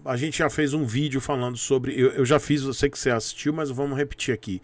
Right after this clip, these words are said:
É... Qual o melhor custo-benefício?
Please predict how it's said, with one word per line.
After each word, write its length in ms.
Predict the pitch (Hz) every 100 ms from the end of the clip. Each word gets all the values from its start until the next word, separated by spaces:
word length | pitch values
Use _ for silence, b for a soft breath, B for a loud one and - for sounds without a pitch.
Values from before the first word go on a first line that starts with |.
| B B B B
É... 680 | 139 139 135 127 117 113 113 -
Qual 140 | 170
o 40 |
melhor 300 | 175 160 160
custo-benefício? 1000 | 147 156 - 143 151 135 - 131 110 104